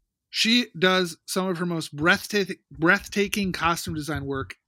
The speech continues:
ever in this film. I will give the film that.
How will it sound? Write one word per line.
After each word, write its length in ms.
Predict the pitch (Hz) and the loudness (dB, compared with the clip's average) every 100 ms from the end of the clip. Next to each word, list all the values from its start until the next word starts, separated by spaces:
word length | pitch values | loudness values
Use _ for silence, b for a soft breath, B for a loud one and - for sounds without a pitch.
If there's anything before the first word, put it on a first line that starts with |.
| _ | _
ever 340 | 151 165 131 101 _ _ - | -2 -2 -2 -12 _ _ -2
in 160 | 160 | 0
this 160 | 151 - | 0 -2
film. 220 | - 98 _ _ _ b b b b b | -8 -14 _ _ _ b b b b b
I 140 | 147 | 0
will 320 | 160 190 214 | 6 8 6
give 280 | 190 196 180 | 6 2 2
the 100 | 175 | -2
film 300 | - 175 156 | -2 -4 -4
that. 200 | 135 113 | -6 -8